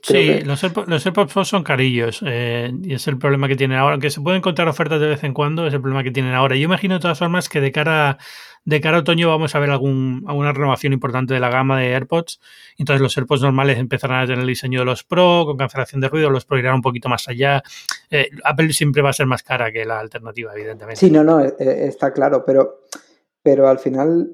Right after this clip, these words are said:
Speaker 1: los AirPods Pro tienen, ti-, igual que le pasaba a la anterior generación de, de Sony, que es que en, desde que se lanzaron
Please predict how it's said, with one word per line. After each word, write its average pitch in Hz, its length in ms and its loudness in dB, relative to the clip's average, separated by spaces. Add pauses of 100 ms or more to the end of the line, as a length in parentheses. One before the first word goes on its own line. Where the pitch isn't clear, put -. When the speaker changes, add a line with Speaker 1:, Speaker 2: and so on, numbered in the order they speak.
Speaker 1:
los 139 640 2
AirPods - 480 -4
Pro 165 400 6
tienen, 139 880 -2
ti-, 147 220 -6
igual 131 280 2
que 147 80 0
le 147 60 4
pasaba 131 320 2
a 131 40 2
la 131 60 2
anterior 131 300 0
generación 127 500 -2
de, 123 440 0 (360)
de 131 200 4
Sony, 180 420 2 (460)
que 151 100 2
es 139 80 0
que 151 420 4
en, 127 540 0
desde 139 300 4
que 135 80 0
se 135 120 -4
lanzaron 156 840 0